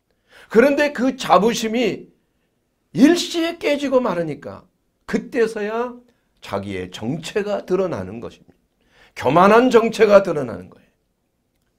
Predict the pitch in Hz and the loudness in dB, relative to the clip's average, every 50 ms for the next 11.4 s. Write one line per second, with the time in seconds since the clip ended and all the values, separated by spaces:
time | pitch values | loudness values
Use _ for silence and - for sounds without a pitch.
0 | _ _ - 92 113 - _ _ _ _ _ _ _ _ - 165 185 208 220 220 | _ _ -20 -20 -20 -20 _ _ _ _ _ _ _ _ -4 0 4 4 4 4
1 | 175 - - 202 - - - 220 220 214 220 214 202 196 196 214 208 208 214 208 | 2 -2 -6 -6 -4 -2 0 4 4 4 4 4 4 4 4 4 4 2 2 2
2 | 214 - 208 208 208 202 214 214 214 - - _ _ - - 170 190 202 196 208 | -2 -6 -8 -6 -6 -4 -6 -6 -8 -10 -14 _ _ 2 4 4 6 4 4 2
3 | 214 196 214 214 202 - 214 226 208 220 214 214 214 202 208 - 220 214 214 208 | 2 2 2 0 0 0 -4 -2 0 0 0 0 0 -4 -6 -10 -12 -10 -8 -8
4 | 220 220 226 - - _ _ _ _ _ _ _ - 165 185 208 220 220 220 214 | -8 -8 -8 -10 -14 _ _ _ _ _ _ _ 2 2 6 6 6 6 6 2
5 | 214 214 - - 190 220 214 220 220 214 214 202 208 - 226 214 220 214 214 220 | 0 -2 -2 -4 -4 2 4 4 6 6 4 2 0 -2 -6 -6 -6 -6 -6 -6
6 | 220 233 - - _ _ _ _ _ _ _ _ - - 196 202 226 226 220 220 | -8 -10 -14 -20 _ _ _ _ _ _ _ _ 2 4 6 8 8 8 8 6
7 | 220 220 214 208 202 208 214 220 220 220 220 - - 262 269 - - 240 226 214 | 4 4 4 2 2 2 2 2 2 2 0 -4 -8 -14 -12 -4 0 0 0 0
8 | 208 214 214 214 220 208 202 208 202 196 208 220 214 208 - - _ _ _ _ | -2 -4 -4 -4 -4 -2 -2 0 -2 -2 -2 -4 -4 -6 -8 -16 _ _ _ _
9 | _ _ _ - - 226 180 226 214 202 175 214 202 196 220 220 214 - 220 214 | _ _ _ -6 -4 2 6 6 6 6 4 0 2 4 4 4 2 2 -2 -2
10 | 214 214 202 - - _ _ _ 233 233 233 - 220 233 226 254 247 214 220 226 | -2 -2 -4 -8 -14 _ _ _ -4 -2 -2 -2 -2 -2 2 2 4 4 2 2
11 | - 254 254 247 - - - | 0 0 0 0 0 -2 -4